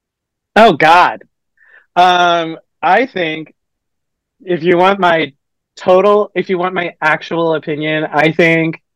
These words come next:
now, at least now, it is a distraction.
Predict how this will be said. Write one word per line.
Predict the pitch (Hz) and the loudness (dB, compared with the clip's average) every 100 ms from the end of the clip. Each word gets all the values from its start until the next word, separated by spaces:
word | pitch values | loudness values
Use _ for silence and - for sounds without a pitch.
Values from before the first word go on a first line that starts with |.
| _ _ | _ _
now, | 156 156 139 135 147 180 190 | -2 0 2 4 4 4 2
at | 170 | 0
least | 202 233 - | 2 2 0
now, | 185 135 113 - _ _ _ _ _ _ _ _ | -2 -2 -6 -14 _ _ _ _ _ _ _ _
it | 175 170 | 2 4
is | 165 156 147 - _ _ _ _ _ - | 4 2 -2 -8 _ _ _ _ _ -6
a | 165 | -6
distraction. | 160 151 - - 160 123 - 190 208 | -6 -10 -10 -2 0 -2 -4 -2 -2